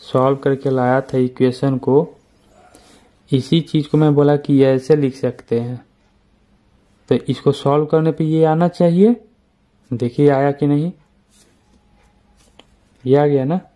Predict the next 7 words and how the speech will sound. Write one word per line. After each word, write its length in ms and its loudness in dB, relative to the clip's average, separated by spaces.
सेम 300 0
चीज़। 320 -4
तो 80 -6
कहने 380 -2
का 120 0
मतलब 260 -2
कि 220 -6